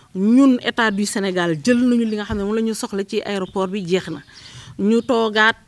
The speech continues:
ba mu am juróom-ñetti at, beneen décret deux mille dix génn. Ci kaw mille trois cent cinquante hectares, ñu jëlaat quatre mille. Ndax dañu bëgg a sécuriser aéroport bi. Quatre mille hectares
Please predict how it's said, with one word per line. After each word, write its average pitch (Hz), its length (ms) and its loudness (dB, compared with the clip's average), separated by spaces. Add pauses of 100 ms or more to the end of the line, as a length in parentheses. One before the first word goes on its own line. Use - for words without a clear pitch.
(360)
ba 185 160 0
mu 214 140 0
am 220 220 -2
juróom-ñetti 233 540 4
at, 220 140 -2 (1120)
beneen 240 340 2
décret 202 360 0
deux 190 180 6
mille 185 220 2
dix 165 220 -6
génn. 160 360 4 (960)
Ci 285 200 2
kaw 254 300 6
mille 269 380 6
trois 320 240 2
cent 285 180 0
cinquante 240 560 -4
hectares, 180 380 -4 (440)
ñu 196 240 0
jëlaat 185 380 2
quatre 202 240 -4
mille. 220 240 6 (1600)
Ndax 226 440 0 (400)
dañu 233 260 4
bëgg 214 200 4
a 208 40 4
sécuriser 202 560 0
aéroport 160 480 -4
bi. - 80 -20 (640)
Quatre - 260 2
mille 269 220 4
hectares 165 420 -6